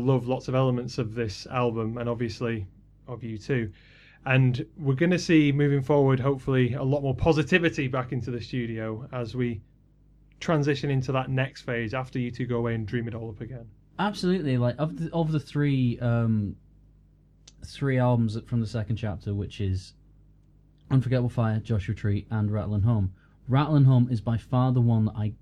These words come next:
Speaker 2: go back to most. Uh, I find it to be a very, uh, w-, while frustrating, a very interesting album, and there are a lot of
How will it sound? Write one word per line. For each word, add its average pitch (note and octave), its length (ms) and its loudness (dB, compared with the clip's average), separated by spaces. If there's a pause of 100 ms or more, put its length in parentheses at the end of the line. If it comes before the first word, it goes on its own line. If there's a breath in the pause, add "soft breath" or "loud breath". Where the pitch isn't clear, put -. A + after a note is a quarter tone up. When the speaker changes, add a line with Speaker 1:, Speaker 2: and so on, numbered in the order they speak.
(680)
Speaker 2:
go A#2 160 4
back A2 300 -2
to G2+ 280 0 (520)
most. A2 500 -2 (580 soft breath)
Uh, G#2 180 -2
I G#2 80 -2
find C#3+ 360 2
it B2+ 120 -6
to B2 60 -2
be A#2 140 0
a A2+ 60 0
very, A2 600 0
uh, A2+ 60 -14 (100)
w-, C#3+ 280 -10
while F#3+ 280 2
frustrating, F3+ 760 -2
a G#2+ 80 -2
very A2 500 0 (400 soft breath)
interesting A#2 800 0
album, G#2+ 400 -2
and A2+ 140 0
there G#2 100 -2
are G#2+ 240 -6
a A2 100 -8
lot A#2 260 0
of D3 120 -4